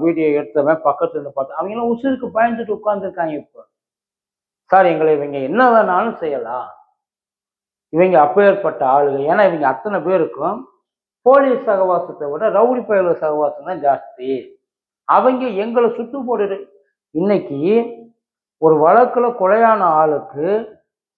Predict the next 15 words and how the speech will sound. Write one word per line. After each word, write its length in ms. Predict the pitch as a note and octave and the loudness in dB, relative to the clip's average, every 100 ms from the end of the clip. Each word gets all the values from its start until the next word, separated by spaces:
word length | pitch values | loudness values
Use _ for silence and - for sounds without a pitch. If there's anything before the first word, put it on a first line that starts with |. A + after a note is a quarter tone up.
| _ _ _ _ _ _ _ _ _ _ _ _ _ _ _ _ | _ _ _ _ _ _ _ _ _ _ _ _ _ _ _ _
பாதுகாப்பு 720 | G3 A3+ C#4+ C#4 C#4+ C#4 C#4 C4+ | 4 6 4 4 4 4 2 -6
கொடுக்க 260 | B3+ A#3+ A#3+ A#3 | -6 -6 -2 -2
வேண்டிய 260 | A3 G#3 G3 | 0 -2 0
அளவுக்கு 280 | F#3+ F3 D#3+ E3 | 0 0 0 2
யாருக்கிட்ட 440 | A3 C4 G#3 - G3 | 4 2 -2 -6 -6
இருந்து, 220 | D#3+ D3 - - | -4 -8 -6 4
போலீஸ் 500 | B3+ C#4+ D4 C#4 - | 6 6 4 -4 -10
கிட்ட 140 | - B3 | -6 -4
இருந்து 180 | B3+ B3+ A3+ | -4 -4 -2
பாதுகாப்பு 500 | A#3 A#3 A#3 - A3 G#3+ | -2 0 0 0 -6 -6
கொடுக்க 240 | G#3 G3+ F#3+ | -6 -6 -6
வேண்டிய 260 | F#3 E3+ E3+ D#3+ | -6 -6 -4 2
அளவுக்கு 540 | F3 A3 G#3 F3+ - A3+ D4+ - _ _ _ _ _ _ _ _ _ _ _ _ _ C#3 | 4 4 0 -6 -4 -4 -4 -10 _ _ _ _ _ _ _ _ _ _ _ _ _ 0
நிலைமை 360 | D#3 A#3 C4 B3+ C#3+ | 4 4 4 2 4
அவ்வளவு 560 | D3+ G3+ C4+ C4+ C4+ | 2 4 4 4 2